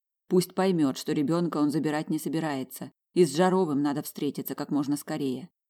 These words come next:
Сколько дуэлей ему светит за разорванный договор? Впору подумать над завещанием. Минуты ожидания сложились для него в мучительную вечность. Она ведь может запросто через чёрный ход выйти. Сбежать, подчиняясь штормившим сейчас внутри неё эмоциям.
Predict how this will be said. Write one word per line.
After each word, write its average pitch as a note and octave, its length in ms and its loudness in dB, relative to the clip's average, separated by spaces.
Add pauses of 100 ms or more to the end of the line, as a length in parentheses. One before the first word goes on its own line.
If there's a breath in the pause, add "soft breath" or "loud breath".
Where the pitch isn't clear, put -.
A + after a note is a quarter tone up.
(120)
Сколько C4 480 2
дуэлей A3+ 460 8
ему G#3+ 180 6
светит F#3+ 380 4
за F#3 80 4
разорванный F3 500 2
договор? E3 520 0 (360)
Впору D4 360 0
подумать G#3 440 4
над G#3 140 -2
завещанием. C#3+ 800 0 (720)
Минуты G3 360 4
ожидания F#3 500 4
сложились D#3+ 500 -2
для C#3+ 120 -2
него C#3+ 280 0
в C3+ 60 -4
мучительную F3 680 -2
вечность. - 600 -4 (220)
Она D#3+ 240 2
ведь D#3+ 120 0
может D#3+ 320 0
запросто D#3+ 380 -4
через D#3 260 -4
чёрный E3 320 -4
ход F3 260 -2
выйти. - 440 -4 (380)
Сбежать, E3+ 640 2
подчиняясь D#3+ 720 -2
штормившим D#3+ 640 -4
сейчас - 360 -6
внутри D#3 340 -2
неё D#3 320 0
эмоциям. E3 640 -4